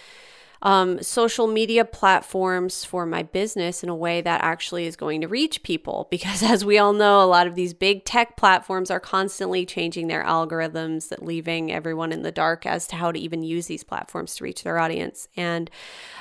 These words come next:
many of these platforms are rewarding extremely organic content, such as short videos, not polished videos, not high quality filmed videos, but just short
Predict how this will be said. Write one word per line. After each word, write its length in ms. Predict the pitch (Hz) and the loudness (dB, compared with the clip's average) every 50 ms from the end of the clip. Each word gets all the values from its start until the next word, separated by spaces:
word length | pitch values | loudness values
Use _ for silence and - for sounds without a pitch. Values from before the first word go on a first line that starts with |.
| - _ _ - - | -20 _ _ -10 -6
many 560 | 180 175 175 175 180 185 185 196 214 214 208 | -4 -4 -2 -2 0 0 0 2 2 0 0
of 100 | 185 185 | 0 -2
these 160 | 170 175 - | -6 -10 -10
platforms 640 | - - 180 165 - - - 175 170 160 160 - | -4 0 2 2 2 0 -2 -4 -4 -4 -4 -4
are 160 | - - 170 165 | -2 -2 -2 -2
rewarding 640 | 160 165 165 156 156 156 160 160 160 165 160 156 | -2 -4 -6 -6 -4 -4 -4 -4 -2 -4 -4 -4
extremely 580 | 156 151 - - - - 170 170 170 170 165 165 | -4 -6 -8 -8 -8 -6 -4 -4 -4 -4 -4 -4
organic 460 | 165 165 151 170 165 160 165 165 - _ _ _ - | -4 -6 -6 -8 -8 -6 -6 -8 -10 _ _ _ -20
content, 680 | - - 196 196 214 220 - - 175 160 165 - - | -10 -6 -4 -4 -4 -4 -6 -6 -6 -6 -6 -6 -10
such 260 | - - 165 165 - 180 | -8 -8 -8 -6 -6 -6
as 240 | 165 165 - - | -6 -6 -6 -8
short 260 | - - 185 - - - | -6 -6 -6 -8 -6 -6
videos, 580 | 196 185 185 185 190 190 190 196 202 196 - | -4 -2 0 0 0 0 0 0 -2 -4 -4
not 260 | 175 170 196 - - | -4 -4 -4 -4 -4
polished 440 | - - 254 247 247 262 254 - - | 2 4 6 6 6 4 2 2 2
videos, 560 | 254 262 262 262 254 262 262 254 254 247 247 | 2 4 6 8 10 10 12 10 8 8 4
not 300 | 208 185 190 190 - - | 4 4 4 4 4 2
high 420 | - - - 220 220 226 226 233 226 | -4 2 4 6 6 8 6 4 2
quality 580 | 226 - - 247 226 220 226 226 233 233 233 220 | 0 2 6 8 8 8 8 6 4 2 0 -2
filmed 400 | - - 240 240 240 240 233 226 | 2 4 6 6 6 4 2 2
videos, 480 | 220 220 240 240 233 233 233 226 226 | 4 4 6 6 6 6 4 4 4
but 100 | - 220 | 2 0
just 300 | 214 262 254 - - - - | 2 0 -2 -2 -4 -4 -2
short 480 | - - - 226 220 240 285 320 - | -2 0 2 4 4 6 4 2 0